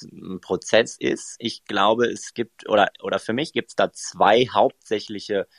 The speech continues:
Dinge, die wir beachten können und, um dahin zu kommen. Das eine ist Begegnung. Also je mehr Menschen sich miteinander begegnen, ganz unterschiedlicher Couleur, desto besser wird das gesellschaftliche Klima, äh, gesellschaftliche Klima. Dazu gibt's auch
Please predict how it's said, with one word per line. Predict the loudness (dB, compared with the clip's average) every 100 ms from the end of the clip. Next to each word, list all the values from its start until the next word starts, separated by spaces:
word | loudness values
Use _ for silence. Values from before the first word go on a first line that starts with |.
| _ _ _
Dinge, | -6 -4 -4
die | -2
wir | -2
beachten | 0 -2 -4 -16
können | -8 -2 -2 -2
und, | -8 -8 -8 -6
um | -4 0 2 2
dahin | 2 0
zu | -6 -6
kommen. | -6 -4
Das | -4 -4
eine | 0 2 2 2
ist | 2 -2 -6 _ _ _ _ 0
Begegnung. | 2 4 2 2 -8 -8 _ _ _ _ _ _ _
Also | 2 4 2
je | -2 -2
mehr | 0 2 2 2
Menschen | 2 0 0 -6 -10 -10
sich | -6 -8 -6
miteinander | -6 -6 -4 -4 -2 -2 0 -2
begegnen, | -2 -6 -6 -4 -4 -4 -4
ganz | 0 2 0 -8
unterschiedlicher | -2 0 0 -2 -2 -4 -4 -2 -2
Couleur, | -2 2 4 6 6 6 2 _ -20 -10 0
desto | 0 0 -2
besser | 2 2 2 -2
wird | -2 -6
das | -10
gesellschaftliche | -10 -8 -8 -10 -10 -8 -8
Klima, | -6 -6 -6 -2
äh, | 4 4
gesellschaftliche | 4 2 2 0 -4 -8
Klima. | -12 -8
Dazu | -4 -4 -6 -6
gibt's | -2 -4 0
auch | 0 0